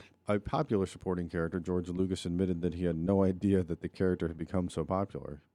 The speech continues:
He mentioned that if he had known, he would have given the bounty hunter more memorable, a more memorable death scene. Lucas even considered adding a shot of Boba Fett escaping the Sarlacc for the two thousand four D V D release.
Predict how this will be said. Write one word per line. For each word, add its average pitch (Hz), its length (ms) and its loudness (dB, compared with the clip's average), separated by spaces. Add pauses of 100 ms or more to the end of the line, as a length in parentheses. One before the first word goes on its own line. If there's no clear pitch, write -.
(540)
He 98 80 2
mentioned 92 340 2
that 87 120 4
if 87 100 0
he 92 140 0
had 101 200 4
known, 87 300 4
he 90 60 0
would 82 160 0
have 80 100 -6
given 85 220 0
the 80 60 0
bounty 85 280 0
hunter 82 180 -4
more 80 200 -2
memorable, 80 420 -4 (180)
a 101 80 -2
more 95 260 2
memorable 87 420 -2
death 107 240 0
scene. 71 340 -6 (1400)
Lucas 110 300 6
even 101 200 6
considered 92 400 4
adding 92 360 4
a 80 60 0
shot 95 280 2
of 82 80 0
Boba 87 240 0
Fett 85 160 -2
escaping 90 500 0
the 78 60 -4
Sarlacc 90 500 0 (920)
for 95 120 0
the 82 100 0
two 101 200 0
thousand 85 340 0
four 92 180 0
D 90 180 -2
V 87 140 0
D 92 220 2
release. - 640 -6